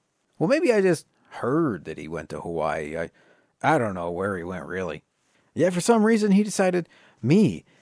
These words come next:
his stepson, a known criminal, uh, should sell all of his things and list his house for sale or for rent without telling anyone. People around Rackstraw pretty much knew that he killed Philip.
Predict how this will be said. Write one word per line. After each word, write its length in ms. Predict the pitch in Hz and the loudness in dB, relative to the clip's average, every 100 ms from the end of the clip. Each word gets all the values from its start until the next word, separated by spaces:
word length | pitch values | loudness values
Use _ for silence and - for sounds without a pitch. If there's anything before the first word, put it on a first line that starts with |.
| _ | _
his 180 | 156 160 | -2 -2
stepson, 680 | - 202 - 139 90 71 - _ _ _ 123 | -2 -4 -2 0 -2 -4 -16 _ _ _ -2
a 100 | 151 | 2
known 340 | 156 175 180 | 4 4 2
criminal, 580 | - 196 180 107 73 - _ - _ _ | 0 0 2 0 -2 -10 _ -20 _ _
uh, 320 | 113 107 107 110 | -2 0 -2 -4
should 280 | - 135 | -4 -6
sell 320 | - 160 160 131 | 0 4 6 6
all 240 | 143 160 | 4 4
of 80 | 143 | 4
his 180 | 151 - | 2 0
things 460 | 190 185 127 101 | 2 4 4 2
and 260 | 110 110 107 | 2 2 2
list 280 | 135 - - | 0 0 -4
his 160 | 143 | -2
house 280 | 156 165 160 | -2 -2 -2
for 180 | - 156 | -2 -4
sale 320 | - 170 165 | 0 0 4
or 240 | 165 156 151 | 4 4 2
for 240 | - 156 | 0 0
rent 260 | 165 160 120 | 2 2 2
without 320 | 131 151 156 - | 2 2 -2 -4
telling 380 | 165 165 120 | 0 2 0
anyone. 340 | 98 85 85 - _ _ _ _ _ _ | -2 -6 -12 -18 _ _ _ _ _ _
People 340 | - 170 208 196 | -4 4 6 6
around 380 | 160 165 165 | 4 2 2
Rackstraw 760 | 131 135 143 - - 120 110 107 - _ _ | 2 4 2 -2 0 2 4 2 -2 _ _
pretty 260 | - 165 170 | 0 2 4
much 320 | 160 160 - | 2 2 0
knew 320 | 135 147 143 | 2 4 2
that 160 | 131 131 | 2 -2
he 60 | 127 | -2
killed 360 | - 135 120 | 2 4 2
Philip. 380 | - 147 104 | 2 2 2